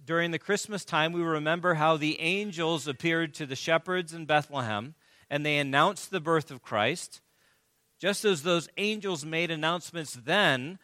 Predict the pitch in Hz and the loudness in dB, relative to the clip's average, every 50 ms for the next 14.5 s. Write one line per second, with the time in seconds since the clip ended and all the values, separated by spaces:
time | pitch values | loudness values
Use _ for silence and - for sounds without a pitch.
0 | _ _ _ _ _ - - 185 180 175 156 180 175 160 143 - - - 233 294 | _ _ _ _ _ -4 0 2 2 4 2 2 0 0 -2 -4 -4 -2 0 0
1 | 294 202 - - 175 147 143 143 156 - - 185 214 240 254 208 - 185 202 226 | 0 -2 -4 -4 -2 0 0 0 0 -2 -6 -6 -4 -4 -4 -4 -4 -4 -4 -2
2 | 240 247 180 175 165 165 160 - - 170 175 170 165 165 180 175 - - 196 196 | -4 -4 -4 -4 -2 -2 -2 -4 -6 -8 -6 -4 0 0 0 -2 -2 -6 -6 -6
3 | 202 208 220 233 254 254 196 - - 147 135 127 123 123 147 - - - - - | -2 2 2 2 2 0 -4 -10 -12 -10 -4 -4 -4 -4 -4 -8 -14 -14 -14 -16
4 | _ _ _ _ _ - 123 131 143 143 127 147 151 151 185 190 - 208 151 151 | _ _ _ _ _ -14 -8 -6 -4 -4 -4 -4 -2 -2 -2 0 -2 -4 -4 -2
5 | 170 170 - - - - - - - 220 185 175 - - - 143 131 - - - | -4 -6 -6 -6 -12 -12 -10 -4 0 0 0 0 -2 -8 -8 -8 -10 -8 -6 -2
6 | 180 160 147 151 165 160 - - - _ _ _ _ - 143 120 117 147 180 214 | 2 4 4 4 2 0 -6 -14 -18 _ _ _ _ -12 -12 -6 0 2 4 6
7 | 220 226 240 247 196 - 196 208 202 151 131 135 135 147 147 147 156 160 160 160 | 6 4 4 2 -2 -6 -6 -6 -8 -8 -8 -2 2 4 6 8 8 8 6 4
8 | 147 - 156 147 151 156 165 165 165 156 160 160 165 160 147 127 92 - - - | 0 0 2 2 4 4 2 0 -2 -2 0 2 4 4 4 4 2 -2 -8 -20
9 | - - - _ _ _ _ _ _ _ _ _ _ _ _ _ _ _ _ _ | -20 -20 -20 _ _ _ _ _ _ _ _ _ _ _ _ _ _ _ _ _
10 | _ _ _ _ _ _ _ _ _ _ _ _ _ _ _ - 190 220 262 233 | _ _ _ _ _ _ _ _ _ _ _ _ _ _ _ -14 -6 -4 -4 -4
11 | - - 196 233 233 226 170 - - 175 165 170 160 - - 160 147 143 139 151 | -4 -4 -2 0 0 0 -2 -4 -2 0 0 0 0 -2 -6 -8 -6 -6 -6 -6
12 | 160 170 165 - - - 233 220 - 185 147 139 131 123 - - 165 160 165 165 | -6 -8 -8 -10 -10 -10 -10 -6 -4 -2 4 4 4 4 4 0 -6 -8 -8 -6
13 | 175 202 214 226 226 170 165 151 143 131 135 170 214 247 233 190 156 135 156 165 | -4 0 0 0 0 0 -2 -4 -4 -4 -4 -2 -2 0 0 0 0 2 2 2
14 | 165 147 196 214 208 - - 123 87 | 2 0 0 -2 -2 -2 -4 -10 -12